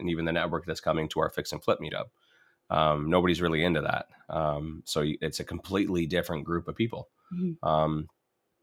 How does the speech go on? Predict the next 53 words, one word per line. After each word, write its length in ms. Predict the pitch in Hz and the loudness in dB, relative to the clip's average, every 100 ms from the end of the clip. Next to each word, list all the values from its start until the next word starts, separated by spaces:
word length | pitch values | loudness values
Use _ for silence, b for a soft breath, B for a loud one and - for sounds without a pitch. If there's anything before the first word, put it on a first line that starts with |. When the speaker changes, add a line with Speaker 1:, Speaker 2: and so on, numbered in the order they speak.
| _ _ - | _ _ -4
Speaker 1:
and 80 | 90 | -2
if 120 | - | 0
you 100 | 87 | 0
are 100 | 80 | 0
dead 320 | 82 104 104 - | 2 4 4 4
serious 440 | 104 101 80 - | 4 4 4 0
about 200 | - - | -4 6
that 180 | 85 85 | 8 8
is 140 | 80 | 2
the 80 | 76 | -6
direction 400 | 76 78 - 82 | 0 0 2 -4
that 40 | |
you 60 | 76 | 0
wanna 160 | 80 71 | 0 2
go, 260 | 80 78 | 2 2
and 120 | - | 2
you're 100 | 76 | -2
gonna, 140 | - - | -4 0
that's, 240 | 78 - | 0 0
that's 240 | - 80 - | 0 0 2
your 120 | 78 | 0
one 280 | 73 82 80 | 4 2 4
thing 220 | 82 80 | 0 0
that 100 | 71 | -2
you're 80 | - | -4
gonna 140 | 78 | -4
focus 340 | - 78 - - | 0 -2 0 2
on, 220 | 139 156 _ _ _ _ _ _ _ _ _ _ _ | 2 0 _ _ _ _ _ _ _ _ _ _ _
then 100 | - | -10
sign 260 | - 92 101 | 2 4 6
off, 260 | 113 - - | 4 2 -4
man. 220 | 90 87 _ _ _ _ _ | -10 -12 _ _ _ _ _
Go 100 | - | 0
find 200 | 110 95 | 2 2
a 40 | |
course 280 | - 85 - | 4 2 2
right 120 | 82 | -2
now. 180 | 78 90 | 2 2
Spend 240 | - 90 85 | 2 2 6
the 40 | |
last 240 | 85 85 - | 6 6 4
ten 120 | 82 | 4
minutes 240 | 87 87 | 4 0
before 260 | 80 - 80 | -4 0 0
you 60 | |
get 140 | 78 73 | 2 0
ready 140 | 82 | -2
for 140 | 76 76 | -2 0
work. 220 | 85 90 | 0 0
Go 140 | 85 | -8
find 200 | - 80 | -2 -4
a 40 | 76 | 0
course, 480 | 87 101 - - | 2 2 0 -8